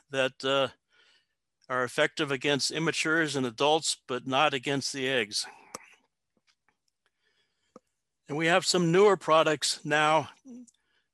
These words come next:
that, uh, have some advantages. Some of them are more selective and less likely to flare mites. Uh,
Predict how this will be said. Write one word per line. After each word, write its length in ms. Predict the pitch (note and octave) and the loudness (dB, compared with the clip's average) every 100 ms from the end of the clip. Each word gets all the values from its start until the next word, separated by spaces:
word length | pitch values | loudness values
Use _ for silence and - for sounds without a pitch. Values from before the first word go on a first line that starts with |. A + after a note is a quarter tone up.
| _ | _
that, 200 | - C3+ C3+ | 0 0 0
uh, 180 | C3+ C3+ | 0 0
have 280 | C3+ D#3 E3+ | 2 2 2
some 200 | - F3 | 0 0
advantages. 840 | D#3+ C3 D#3+ E3 E3 F3+ F3 - - - | 0 2 4 2 0 -4 -4 -4 -6 -6
Some 240 | - D#3+ | -2 0
of 100 | E3+ | 0
them 220 | D#3 E3+ D3+ | 0 0 0
are 80 | |
more 260 | C#3 D3 E3 | -2 -2 -2
selective 720 | D3 D3 C#3+ D#3 - E3 D3+ | -2 0 0 0 0 -2 -2
and 180 | C3 B2 | -2 -2
less 300 | C3+ D3 - | 0 0 2
likely 340 | D3 D3+ - C3+ | 2 0 -2 -6
to 100 | B2 | -6
flare 320 | - D#3 D#3+ | -4 -2 0
mites. 500 | D3 D3 D3 - - _ _ _ _ _ _ _ _ - | 2 0 0 -4 -4 _ _ _ _ _ _ _ _ -6
Uh, 360 | C3+ C3 B2+ | -2 0 -2